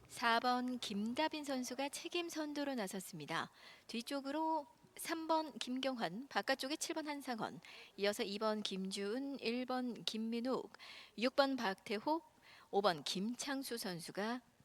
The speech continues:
레이스 펼치고 있습니다. 대열 외선에서 일 번 김민욱 선수가 탐색전 가세합니다. 대열 선두 자리 겨냥하는 일 번 김민욱 선수가 대열 선두가 됐고,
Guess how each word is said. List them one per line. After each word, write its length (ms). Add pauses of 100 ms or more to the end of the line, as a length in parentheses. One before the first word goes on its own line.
레이스 380
펼치고 420
있습니다. 460 (1040)
대열 280
외선에서 880
일 120
번 180
김민욱 520
선수가 600
탐색전 1000
가세합니다. 720 (320)
대열 180
선두 380
자리 220
겨냥하는 640
일 140
번 140
김민욱 540
선수가 500
대열 220
선두가 420
됐고, 480